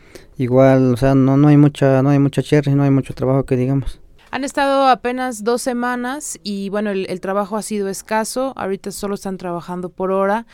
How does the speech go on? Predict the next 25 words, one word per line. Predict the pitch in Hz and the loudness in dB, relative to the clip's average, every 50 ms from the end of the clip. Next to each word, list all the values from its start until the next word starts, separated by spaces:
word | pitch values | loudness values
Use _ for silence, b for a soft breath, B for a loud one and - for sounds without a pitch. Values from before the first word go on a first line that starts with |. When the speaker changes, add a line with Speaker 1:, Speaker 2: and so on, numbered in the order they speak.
| b b b b b b b | b b b b b b b
Speaker 2:
pero | - 226 233 240 233 | 0 2 2 2 2
¿cómo | - 294 277 311 320 | 0 -2 0 0 0
ves | 269 269 262 254 - - | 2 0 0 0 -2 -8
tú | - - 247 247 254 254 - - | -8 -6 -4 -2 -2 -4 -4 -4
a | - 202 | -2 -2
los | 196 196 190 - | -2 -4 -4 -4
árboles | 202 202 208 208 202 196 180 | -4 -2 -2 -4 -4 -6 -6
de | 190 175 | -8 -8
manzana? | 165 165 170 151 190 185 185 180 175 | -8 -8 -8 -8 -6 -6 -6 -6 -6
¿Cómo | - 220 226 240 247 | -6 -4 -4 -4 -4
sabes | 226 - 233 214 214 220 214 - | -4 -2 -2 -2 0 -2 -4 -6
que | - _ - 185 180 175 175 | -10 _ -8 -6 -4 -4 -2
va | 170 180 185 | -2 -2 -2
a | 185 175 | -2 -4
ser | - - 185 180 170 175 165 | -6 -6 -4 -4 -4 -6 -8
difícil | 175 165 - 190 180 - - 175 165 | -8 -8 -8 -8 -10 -8 -8 -6 -6
este | 165 175 - - 175 170 | -6 -6 -6 -6 -6 -4
año | 170 170 170 175 | -4 -4 -6 -6
para | 170 - - 151 156 151 | -8 -8 -8 -6 -6 -6
la | 151 151 151 | -6 -6 -6
manzana | 151 151 151 156 - 180 170 175 170 165 - - | -6 -8 -8 -8 -6 -6 -6 -6 -6 -6 -8 -8
allá | 160 156 170 165 165 | -6 -6 -6 -6 -6
en | 165 165 | -6 -6
este | 156 - - 165 | -8 -8 -8 -10
estado? | 151 - - 156 - - 147 | -12 -10 -10 -12 -12 -12 -16